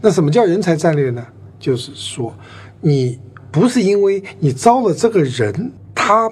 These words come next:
某一方面有能力，你给他安排一个工作，而是倒过来。你公司有个战略，你要成为怎么样一个公司，然后你就需要怎么样一个组织架构，在某一些，这些组织架构的形成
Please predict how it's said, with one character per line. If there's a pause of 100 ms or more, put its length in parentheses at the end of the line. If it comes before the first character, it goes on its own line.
某
一
方
面
有
能
力， (140)
你
给
他
安
排
一
个
工
作， (240)
而
是
倒
过
来。 (600)
你
公
司
有
个
战
略，
你
要
成
为
怎
么
样
一
个
公
司， (380)
然
后 (100)
你
就
需
要 (220)
怎
么
样
一
个
组
织
架
构，
在
某
一
些，
这
些
组
织
架
构
的
形
成